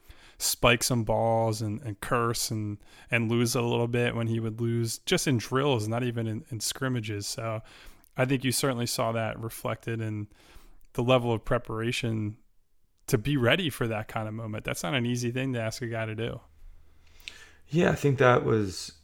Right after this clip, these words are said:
Speaker 2: something that's gonna, unfortunately for him, be asked of him frequently throughout the season, where Brett Brown might enter a game thinking,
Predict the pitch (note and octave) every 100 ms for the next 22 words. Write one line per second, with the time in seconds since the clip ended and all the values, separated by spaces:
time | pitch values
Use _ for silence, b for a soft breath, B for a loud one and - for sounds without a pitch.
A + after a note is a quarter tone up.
0 | - - C3+ B2+ B2 - - A2+ - -
1 | - C3 G#2 - B2+ B2 A2+ A#2 G#2 B2
2 | G2+ G#2 G#2 A2+ - G2 F2+ - - A2
3 | A2 A2 F#2+ F#2+ G2+ - - C#3+ D3+ A2+
4 | G2+ G2 G2 F2 B B B B B -
5 | - C3 A2+ - B2+ A2+ - - A2 G2+
6 | G2+ - G#2+ F#2+ -